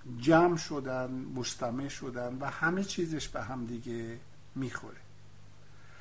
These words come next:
بعد از اینکه عصر جدید رخ می‌ده، ما این انسجام دستخوش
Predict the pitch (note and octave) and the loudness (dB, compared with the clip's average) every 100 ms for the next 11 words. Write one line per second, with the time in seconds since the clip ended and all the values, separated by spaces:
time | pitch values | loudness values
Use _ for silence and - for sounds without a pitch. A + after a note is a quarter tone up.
0 | - - - - - G#3 A3 F3+ D#3 - | -14 -14 -14 -10 8 8 10 6 4 0
1 | D#3+ C3+ - D3+ C3+ C3+ B2 B2 A#2+ - | -2 -2 0 -4 -2 -2 -2 -4 -6 -6
2 | C#3 A#2 - C3+ C3+ C3 G3 A3 G3+ G#3+ | -4 -4 -2 -2 -2 -2 -2 -2 -4 -6
3 | - - - - - - D3 D#3 F3+ - | -12 -14 -12 -12 -14 -6 0 2 0 -2
4 | - F3+ G3 A3+ - - D3+ D3 - D3+ | -4 0 0 -2 -10 0 2 2 2 0
5 | C#3 E3 F3+ F#3+ G3 G3 - - - - | 4 4 6 4 2 -4 -10 -14 -14 -14
6 | - - - B2+ A#2+ - D#3 C#3+ - | -14 -2 4 4 4 -2 -2 -2 -2